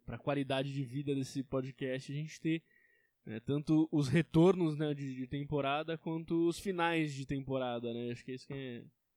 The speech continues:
é importante ressaltar, né? Porque a gente sempre faz isso, né? Não só, não só quando ela começa, mas também quando ela acaba, né?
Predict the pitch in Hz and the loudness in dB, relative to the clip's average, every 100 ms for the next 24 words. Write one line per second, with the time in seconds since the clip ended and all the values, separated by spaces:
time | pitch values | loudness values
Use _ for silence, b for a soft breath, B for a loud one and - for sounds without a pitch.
0 | _ 131 139 139 139 143 135 156 143 143 | _ -6 -2 -2 0 -2 -2 0 0 0
1 | 135 127 127 143 139 156 139 165 151 170 | -2 -2 -4 -4 -2 -4 -2 0 0 0
2 | 156 131 131 123 120 B B B B 131 | -2 -4 -8 -10 -10 B B B B -20
3 | - 117 135 151 - 147 147 139 113 107 | -14 -6 -4 -2 0 2 2 0 -4 -6
4 | _ _ - 127 147 - 151 151 156 151 | _ _ -10 -4 -4 0 0 0 0 2
5 | 165 147 143 160 170 160 160 160 151 156 | 2 2 0 -2 -4 -4 -4 -4 -4 -6
6 | 156 151 160 156 151 131 120 117 120 120 | -6 -4 -4 -4 -2 -2 -2 -4 -4 -8